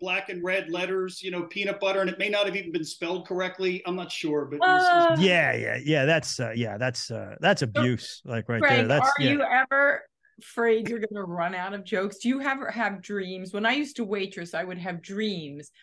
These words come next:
Speaker 2: I worked at a restaurant in New York City, and we had a, a, a restaurant in Times Square and a restaurant on the Upper West Side, and I would have
Speaker 3: Oh,
Speaker 2: dreams
Speaker 3: wow.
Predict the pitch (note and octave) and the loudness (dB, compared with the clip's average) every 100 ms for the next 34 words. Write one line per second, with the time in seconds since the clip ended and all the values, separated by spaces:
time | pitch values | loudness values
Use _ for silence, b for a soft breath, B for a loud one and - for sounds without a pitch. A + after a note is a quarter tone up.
0 | b G#3 G#3+ A3 A3 G3 F3+ E3+ - F#3 | b -4 -2 -2 -2 -4 -4 -8 -8 -4
1 | F#3+ G#3+ G3 F3+ E3 - _ - F#3 F#3 | -4 -4 -6 -4 -6 -10 _ -12 -8 -6
2 | F#3 F3+ F3 F3+ D#3 D3+ D#3+ _ _ b | -6 -8 -10 -10 -8 -10 -14 _ _ b
3 | b b b F#3+ G3+ G3+ G#3 F#3 F3 D#3+ | b b b -2 0 0 0 0 0 -4
4 | - E3 C#3+ - _ - F#3 F#3+ F#3+ G3 | -6 -6 -6 -14 _ -14 -6 -4 -4 -2
5 | E3 C#3+ _ F#3 E3 - A#3+ G#3+ A#3 A#3+ | -4 -4 _ -10 -10 -6 0 0 0 0
6 | G3+ F#3+ F#3 F3+ F3 E3+ F3+ F3+ D#3+ D3+ | 2 2 -2 -6 -6 -8 -8 -8 -6 -8
7 | _ - E3+ E3+ E3 E3+ D#3+ - D#3+ D#3 | _ -14 -8 -4 -4 -4 -8 -2 -2 -2
8 | E3 F3 F3+ F3 E3+ D#3+ D3 D3 A#2 | -2 -2 -2 -2 2 4 4 2 -2